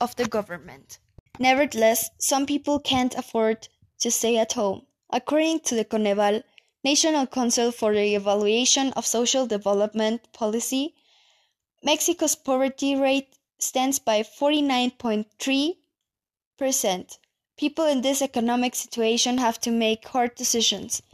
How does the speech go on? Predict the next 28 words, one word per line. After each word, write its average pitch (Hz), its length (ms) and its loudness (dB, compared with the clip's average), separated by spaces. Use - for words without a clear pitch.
that - 180 -4
mostly 269 580 0
not 285 300 0
only 262 320 2
affect 247 400 -2
them, 226 300 0
but 233 160 -2
their 220 200 2
families 233 580 -2
too. 208 260 -4
They 247 80 4
have 294 240 4
to 247 100 -10
choose 262 260 -2
between 226 420 -4
health 269 500 -2
and 240 320 0
livelihood. 214 760 0
For - 140 -4
Mexico, 262 460 -2
it 277 200 -2
means 269 440 -2
that 226 160 -2
the 233 80 -4
virus 247 480 2
will 247 160 0
be 233 160 -4
spreading 262 600 0